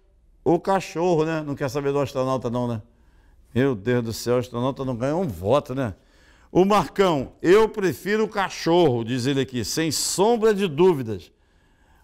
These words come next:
Um abraço e fica na paz. <laughs> Tá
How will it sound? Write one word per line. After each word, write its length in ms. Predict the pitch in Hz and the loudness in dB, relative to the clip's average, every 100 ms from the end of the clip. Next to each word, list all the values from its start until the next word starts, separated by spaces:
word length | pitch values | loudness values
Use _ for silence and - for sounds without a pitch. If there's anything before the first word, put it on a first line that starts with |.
| _ | _
Um 160 | 147 147 | 0 2
abraço 640 | 143 135 165 180 - 170 | 2 2 2 2 0 -2
e 60 | 156 | -2
fica 280 | - 160 165 | -2 -2 0
na 120 | 156 | -2
paz. 580 | - 135 127 104 - - | 0 0 0 -4 -12 -18
<laughs> 40 | _ _ _ _ _ _ _ _ _ _ _ _ _ | _ _ _ _ _ _ _ _ _ _ _ _ _
Tá 280 | - - - | -6 -2 -2